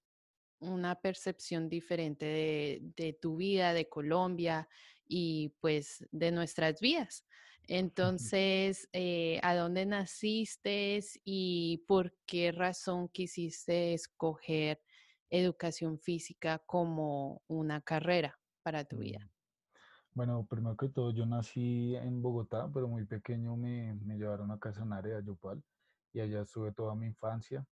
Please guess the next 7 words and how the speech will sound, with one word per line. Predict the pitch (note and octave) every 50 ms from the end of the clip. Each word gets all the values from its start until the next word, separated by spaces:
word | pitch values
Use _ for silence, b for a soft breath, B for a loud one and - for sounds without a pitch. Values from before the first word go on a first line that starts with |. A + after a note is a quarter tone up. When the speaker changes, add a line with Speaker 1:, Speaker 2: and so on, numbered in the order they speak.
| _ _ _ -
Speaker 2:
hasta | - G#2+ - - - G#2 G2
décimo. | G2 G2 G#2 A2 G#2+ - C3 C3 C3+ C3+ C3 _ _ _ _ -
Luego | G#2 G#2 G#2 G#2 G2+ G2+ G2+ G2+
de, | G#2 G#2+ G#2+ G#2 G2 - _ _ A2 - F4+ _ _
de | A2 G#2+ G#2+ G#2 G2
ahí | G2 G2+ G2+ G2+
pasé, | - - A2 A2 - - B2 A#2 A2+ A2+ A2+ A2+ A2+